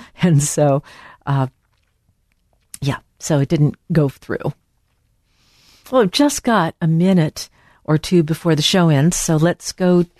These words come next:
to an email from Bart in New Hampshire.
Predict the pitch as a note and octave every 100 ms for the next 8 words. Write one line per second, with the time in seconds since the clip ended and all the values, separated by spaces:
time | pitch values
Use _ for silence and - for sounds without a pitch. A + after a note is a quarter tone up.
0 | _ - - F#3+ F3+ F3 F#3 F#3 F#3 E3+
1 | E3 - D3+ C#3 - G3 C4+ - - -
2 | F#3 F#3 F3+ G#3+ C4+ - G3+ B3 - -
3 | - A#3+